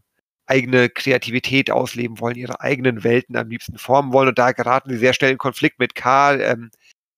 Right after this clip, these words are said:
der ja diese, oder die, diese, diese, ähm, äh, zentrale Ordnung eigentlich haben möchte und die auch, ähm,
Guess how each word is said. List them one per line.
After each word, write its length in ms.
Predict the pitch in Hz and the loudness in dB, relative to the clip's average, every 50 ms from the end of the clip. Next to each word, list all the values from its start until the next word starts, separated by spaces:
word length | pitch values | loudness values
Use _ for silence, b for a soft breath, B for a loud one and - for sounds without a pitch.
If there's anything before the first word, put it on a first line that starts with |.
| _ _ _ _ _ _ _ - | _ _ _ _ _ _ _ 0
der 80 | 120 120 | 2 4
ja 140 | 123 120 113 | 4 2 2
diese, 500 | 117 120 107 98 117 113 113 113 117 110 | 0 -4 -2 0 2 2 4 2 2 0
oder 180 | - 113 110 107 | -4 -6 -10 -8
die, 240 | - 123 123 127 - | -8 -6 -6 -6 -6
diese, 360 | - 120 113 117 123 117 113 | -8 -8 -6 -2 -2 -2 -2
diese, 360 | 113 110 107 - 117 117 113 113 107 | -4 -8 -6 -4 -2 -2 -2 -2 -4
ähm, 340 | 113 107 110 113 113 113 110 - _ _ _ _ _ _ _ - b b b b _ _ _ _ _ _ _ _ _ _ _ _ _ _ _ _ _ _ _ _ _ _ _ _ _ _ _ - | -6 -8 -8 -12 -16 -18 -20 -20 _ _ _ _ _ _ _ -14 b b b b _ _ _ _ _ _ _ _ _ _ _ _ _ _ _ _ _ _ _ _ _ _ _ _ _ _ _ -8
äh, 180 | - 113 117 - | -6 -6 -6 -6
zentrale 640 | - - - 139 123 - - 113 104 123 135 - - | -8 -4 -2 -2 -2 0 0 0 2 2 2 2 2
Ordnung 400 | 104 113 123 - - 143 127 - | 2 2 2 2 0 -2 -2 0
eigentlich 580 | - 123 117 110 110 113 - - - - - - - _ _ _ _ _ _ _ _ _ _ _ _ | -2 -4 -4 -4 -4 -6 -6 -6 -8 -10 -12 -16 -20 _ _ _ _ _ _ _ _ _ _ _ _
haben 360 | - - - 107 123 127 135 131 | -12 -4 -2 0 0 0 0 2
möchte 340 | 139 147 143 - - - | 2 2 2 0 -2 -4
und 180 | - 131 107 - | -6 -6 -8 -8
die 140 | 127 131 - | -6 -4 0
auch, 280 | - 120 127 120 - - - | 2 2 2 0 -2 -2 -2
ähm, 300 | 127 117 110 110 107 | -2 -2 -2 -6 -12